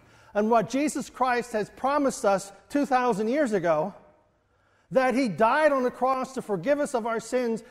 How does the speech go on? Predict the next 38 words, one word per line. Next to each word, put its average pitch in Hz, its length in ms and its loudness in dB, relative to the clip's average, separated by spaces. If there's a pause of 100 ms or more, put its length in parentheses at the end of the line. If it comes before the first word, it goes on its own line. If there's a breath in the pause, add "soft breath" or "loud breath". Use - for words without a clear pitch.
(120 loud breath)
and 220 140 0
that 254 100 4
his 208 220 0
blood 254 360 2
would 233 140 2
wash 240 400 2
away 262 300 4
all 214 260 4
our 202 120 0
sins. 220 440 -2 (220 loud breath)
He 247 100 2
rose 240 440 2
from 254 120 -2
the 226 100 2
dead, 233 400 0 (200 loud breath)
that 240 180 2
the 226 80 0
same 294 400 2
Spirit 262 480 -4
that 240 80 -2
rose 240 560 2
Jesus, 240 380 -4
that 190 240 -2
raised 233 340 0
Christ 233 300 -2
from 208 140 -4
the 190 60 0
dead 214 280 -2
dwell 220 320 0
in 214 100 -2
us 226 220 -8 (180 loud breath)
will 262 160 2
quicken 269 440 -2
our 220 120 0
mortal 214 300 2
bodies. 165 600 -2 (1500)
You 254 80 0
know, 247 200 0